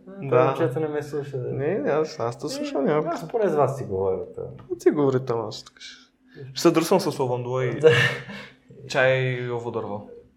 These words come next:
Speaker 2: Чайово дърво.
Speaker 1: Как се казваше?
Speaker 2: Чайно дърво.
Speaker 1: Чайско дърво.
Speaker 2: М.
Speaker 1: Дървена чайка.
Speaker 2: Ей, тия вафли.
Speaker 1: Чайка ли, бе?
Speaker 2: Чайка, да.
Speaker 1: Отвратителни са.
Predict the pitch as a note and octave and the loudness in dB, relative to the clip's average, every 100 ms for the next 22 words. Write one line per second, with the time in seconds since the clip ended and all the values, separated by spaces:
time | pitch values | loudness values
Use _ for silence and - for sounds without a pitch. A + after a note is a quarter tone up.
0 | - A#2+ A#2 D3 C3+ B2+ G2+ G2 F#2+ - | -2 4 6 6 4 4 2 2 -4 -10
1 | - _ - B2 - D#3 - A3 G#3+ - | -20 _ -8 -8 0 0 0 -6 -10 -18
2 | _ - - G#2+ B2 C#3 C3+ A#2 G2+ F2 | _ -18 2 4 4 2 2 2 0 -4
3 | F2 - _ _ _ _ _ _ _ _ | -10 -14 _ _ _ _ _ _ _ _
4 | - - - - _ - - _ - - | -20 -20 -20 -20 _ -20 -20 _ -10 -6
5 | A2 - - G2+ G2+ - _ _ - - | -6 -6 -12 -12 -14 -18 _ _ -14 -12
6 | - - - - - B2 C3 C3 C3 A#2 | -12 -14 -18 -18 -2 2 4 2 0 0
7 | A2 - - - B2+ C#3 C3+ C3 C3 B2+ | -4 -6 -14 -2 0 2 0 2 4 6
8 | A#2+ A#2+ - - - - - - - - | 4 2 -6 -12 -18 -20 -20 -20 -20 -20
9 | _ - C#3+ F#3+ A3 D3+ A#2+ G#2+ G#2 G#2 | _ 2 4 4 2 2 2 0 -2 -4
10 | A#2+ B2 A#2+ - B2+ A#2 | -2 0 0 -2 -6 -6